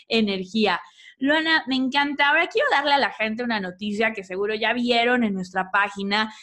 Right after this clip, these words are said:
eh, pero Luana es una de las conferencistas que va a estar en Mensaje Premium Live. Entonces, si quieren seguir aprendiendo de Luana,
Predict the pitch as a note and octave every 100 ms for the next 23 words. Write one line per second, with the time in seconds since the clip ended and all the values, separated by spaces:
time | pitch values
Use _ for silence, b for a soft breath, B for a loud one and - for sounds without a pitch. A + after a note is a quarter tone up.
0 | B - A3 A3 A3 - C#4 D4 D#4 D#4+
1 | E4 D#4+ E4 - C#4 C#4 - C4+ C4+ C4
2 | A#3+ A3 - A3 G#3+ G#3+ A3 A3 B3+ B3+
3 | - A#3 A#3 G#3+ G#3 G#3 A3 G#3 G#3+ G3
4 | F#3 F#3+ G3 G3 F#3+ F#3+ F#3+ F3+ F3 F#3
5 | G3 G3+ A#3 B3 E4 F4+ G#4 F#4 D4+ D4+
6 | C#4+ B3+ A#3+ A#3+ A#3+ A3 G#3 G#3+ G#3+ A3